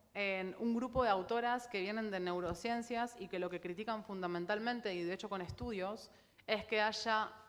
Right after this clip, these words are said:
una validez en la clasificación binaria de los cerebros. Esto por la alta plasticidad que nos caracteriza como especie.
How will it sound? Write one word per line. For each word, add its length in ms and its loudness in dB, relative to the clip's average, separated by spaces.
una 320 2
validez 600 2
en 80 -4
la 100 0
clasificación 680 -6
binaria 360 0
de 40 0
los 140 -2
cerebros. 580 -6
Esto 280 -2
por 140 0
la 160 4
alta 220 0
plasticidad 500 -2
que 80 -4
nos 100 -2
caracteriza 440 -6
como 160 -4
especie. 420 -4